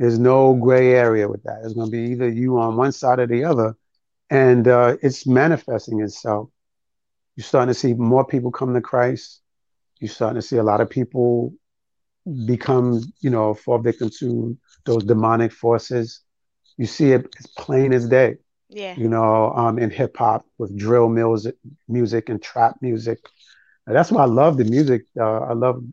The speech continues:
Speaker 1: um, gospel hip hop because it's really helping to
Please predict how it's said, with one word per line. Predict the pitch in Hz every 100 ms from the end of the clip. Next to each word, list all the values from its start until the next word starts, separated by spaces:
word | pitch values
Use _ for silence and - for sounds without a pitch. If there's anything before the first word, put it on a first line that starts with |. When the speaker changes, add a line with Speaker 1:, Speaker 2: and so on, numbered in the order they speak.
| -
Speaker 1:
um, | 120 107 107 107
gospel | 117 123 - 101
hip | 135 -
hop | 104 104 - _ _ _ _ _
because | 127 110
it's | 113
really | 110 135 127
helping | - 135 135 120 -
to | -